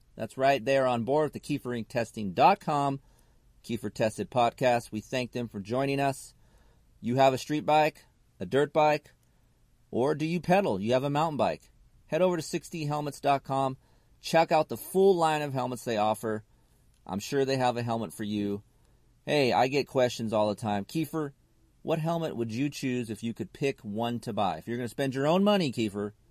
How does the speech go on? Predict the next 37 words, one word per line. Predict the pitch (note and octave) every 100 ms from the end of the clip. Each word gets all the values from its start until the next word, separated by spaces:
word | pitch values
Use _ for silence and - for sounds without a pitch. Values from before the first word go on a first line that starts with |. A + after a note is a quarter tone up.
| _ _ _ -
where | G#2
are | A#2+
you | B2
going? | B2 G#2+ D2 - _ _ _ _ _ _ _
While | - A2+ B2+
there | D3+ E3+
are | D#3
a |
lot | B2 C3 D3+
of | E3
helmets | D#3 D#3 D#3 A#2 F#2
that | G#2+ G#2
are | G#2
safe | - C3 B2
out | G2 E2
there, | D2 C2
okay, | D#2 - A#2+ A#2 A#2+ _ _ _ _ -
I | G#2+ C3+
do | B2 D#3 C#3+
feel | D3+ C#3+
the | C3
safest | - C#3 C3 - B2 - - -
in | G#2+
a | G#2
six | - A#2 -
D | A2 G#2
helmet. | G2+ F2 D2+ _ _ _ _ _ _ _ _ -
I've | F#2+
had | A2+ G#2+
many | G#2 B2+ C3+
crashes | - C#3 C3+ - C#3+ C#3 C3+ -
in | - A#2
my | A2+ G2
A | A2+
T | A2 B2+ A#2
R | G2+
one. | G2 C#3 E3 F#3